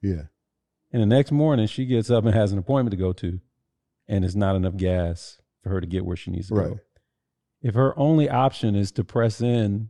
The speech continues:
Speaker 2: and say, "Why does it bother me
Speaker 1: Uh-huh.
Speaker 2: <laughs> that as I gotta go to this appointment,
Speaker 1: Right.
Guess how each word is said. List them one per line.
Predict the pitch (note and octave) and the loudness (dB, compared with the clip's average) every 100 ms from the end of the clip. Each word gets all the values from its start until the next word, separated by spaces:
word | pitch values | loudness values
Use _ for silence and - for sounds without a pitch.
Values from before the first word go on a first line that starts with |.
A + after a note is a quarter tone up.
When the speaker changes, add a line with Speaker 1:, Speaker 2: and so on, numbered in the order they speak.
| _ - | _ -6
Speaker 2:
and | G2+ | -6
say, | - G#2+ G2+ G2 _ _ _ - | -2 -2 -2 -4 _ _ _ -2
"Why | A2+ C3+ E3+ | 2 4 4
does | E3 D3 | 2 0
it | B2 | 2
bother | C3 B2 G#2 G#2 | 4 4 4 -2
me | G#2+ G#2+ | -4 -6
Speaker 1:
Uh-huh. | G2+ F#2 F#2+ C3 | -6 -6 -8 -12
Speaker 2:
<laughs> | - - | -8 2
that | F3+ F#3+ | 4 6
as | D3+ | 4
I | F#3 | 4
gotta | F#3 D#3+ C#3+ | 6 6 6
go | D3+ | 4
to | |
this | D3 C3+ | 4 2
appointment, | C3 E3 D3 | 0 2 6
Speaker 1:
Right. | A#2 | 4